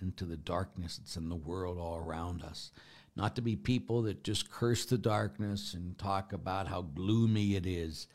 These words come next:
but to transform the darkness, because Jesus is the light, and then he gave us that light 'cause he lives inside of us.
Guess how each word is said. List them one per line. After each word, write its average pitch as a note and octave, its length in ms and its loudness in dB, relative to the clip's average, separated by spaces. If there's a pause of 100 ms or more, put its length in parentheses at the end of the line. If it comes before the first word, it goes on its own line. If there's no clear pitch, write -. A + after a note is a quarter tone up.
(480)
but - 120 -10
to - 60 -6
transform A#2 920 2
the G#2 80 4
darkness, - 720 -8 (600)
because F2+ 320 -2
Jesus A#2 600 0
is A2+ 320 0
the A2+ 100 0
light, G#2 600 -2 (300)
and E2+ 140 -6
then A2 180 2
he A2 160 6
gave G#2+ 360 2
us A2+ 240 2
that F2+ 320 -2
light F2 260 -4
'cause F#2 160 -4
he F2+ 100 -4
lives G2+ 380 0
inside G2+ 500 0
of E2+ 140 -2
us. C#2+ 340 -10